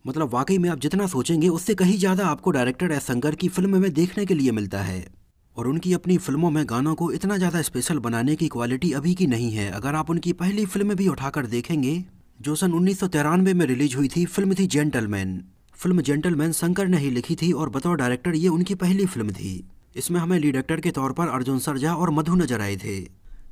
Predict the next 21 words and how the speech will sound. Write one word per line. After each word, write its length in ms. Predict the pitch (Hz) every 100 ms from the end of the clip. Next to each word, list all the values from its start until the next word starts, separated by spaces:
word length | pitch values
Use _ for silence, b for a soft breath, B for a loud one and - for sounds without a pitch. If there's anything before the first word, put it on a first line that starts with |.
| -
ये 140 | 151 143
बात 240 | 156 170
है 100 | 180
सन 180 | 190 175
उन्नीस 260 | 175 190
सौ 80 | 185
तिरानवे 480 | 185 131 139 147 117
की, 120 | 110
जिस 180 | 104 107
टाइम 200 | 127 147
पर 120 | 160 165
फिल्मों 340 | - 147 170
में 140 | 151 151
स्पेशल 360 | - 180 185
इफेक्ट्स 320 | 151 160 - -
इतने 260 | 165 202
ज़्यादा 240 | 180 151 185
नहीं 220 | 160 185
रखे 220 | 170 131
जाते 280 | 110 101 101
थे। 240 | - 95